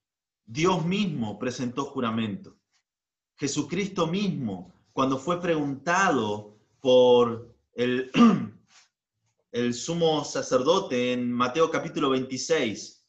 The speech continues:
verso sesenta y tres, no está ahí en las notas, dice que el sumo sacerdote le dijo, "Te conjuro por el Dios viviente que nos digas si tú eres el Cristo, el Hijo de Dios".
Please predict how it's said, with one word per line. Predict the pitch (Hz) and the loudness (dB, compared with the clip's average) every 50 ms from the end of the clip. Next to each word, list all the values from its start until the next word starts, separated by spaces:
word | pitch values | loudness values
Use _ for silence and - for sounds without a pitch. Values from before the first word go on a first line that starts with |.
| _ _ _ _ _ _ _ _ _ | _ _ _ _ _ _ _ _ _
verso | 123 139 143 151 160 | -4 -4 -2 -2 -4
sesenta | 139 - 139 - 139 127 120 127 123 | -6 -6 -6 -6 -4 -2 0 2 0
y | 117 - | 0 0
tres, | - 147 143 131 139 | 0 0 0 0 -2
no | 143 151 | -4 -6
está | 151 - 156 147 | -4 -2 -2 -2
ahí | 143 139 135 135 | 0 0 0 -2
en | 127 120 | -2 -2
las | 117 117 | -4 -4
notas, | 135 143 147 143 139 113 104 104 104 - - _ _ _ _ _ _ _ _ _ _ _ _ _ _ _ _ _ | -2 -2 -2 -2 -2 -4 -4 -4 -6 -10 -16 _ _ _ _ _ _ _ _ _ _ _ _ _ _ _ _ _
dice | 139 151 151 185 170 - | -6 -4 -2 -2 -2 2
que | 165 156 156 156 | 4 4 4 4
el | - 143 147 139 | 2 0 -2 -2
sumo | - - 202 214 202 | -4 -4 -4 -4 -4
sacerdote | - 190 175 - 170 151 156 170 202 202 - 185 151 | -4 -4 -2 0 0 0 2 0 0 0 -2 -2 -2
le | 151 147 | 0 0
dijo, | 165 185 175 - 165 156 143 - - - - _ _ _ | -2 -4 -4 -2 -2 -2 -2 -4 -8 -16 -20 _ _ _
"Te | 165 156 156 | -4 -2 2
conjuro | 170 160 156 156 156 - - - - 220 247 247 240 240 233 233 233 233 - - _ _ _ | 2 2 2 0 -4 -8 -12 -6 -2 0 0 2 2 4 2 2 0 -2 -8 -16 _ _ _
por | - 147 151 151 | -2 2 2 2
el | 147 147 143 | 2 2 0
Dios | 135 160 185 202 208 214 220 208 170 | 0 0 2 2 2 2 -2 -4 -6
viviente | 165 175 170 160 180 196 214 220 208 190 - - 127 123 127 135 147 - - - _ _ _ _ | -6 -6 -4 -4 -4 -2 -2 -2 -4 -4 -4 -4 -2 -2 -2 -2 -4 -6 -12 -18 _ _ _ _
que | - 156 160 | -6 -6 -4
nos | 160 156 143 131 127 131 | -2 -4 -4 -6 -8 -2
digas | 160 233 262 254 214 147 127 123 123 127 139 139 - - - | 0 2 2 2 2 0 0 0 0 -2 -2 -6 -8 -10 -10
si | - - - - 151 - - | -10 -10 -6 -6 -8 -8 -8
tú | - 214 208 202 202 | -6 -4 0 2 2
eres | 196 190 175 175 - 170 | 2 2 0 -2 -2 -2
el | 160 156 147 - | -2 -2 -4 -6
Cristo, | 190 196 208 185 - - - 170 156 - | -6 -6 -6 -6 -8 -4 -4 -4 -2 0
el | 151 151 147 165 | -2 -2 -2 -2
Hijo | 190 214 208 - - 180 180 | -4 -4 -4 -4 -4 -2 -2
de | 175 165 160 | -2 -2 -2
Dios". | 175 185 180 156 120 107 110 - - _ - - - - - _ _ | -2 -2 0 0 0 0 -4 -8 -14 _ -18 -18 -18 -18 -20 _ _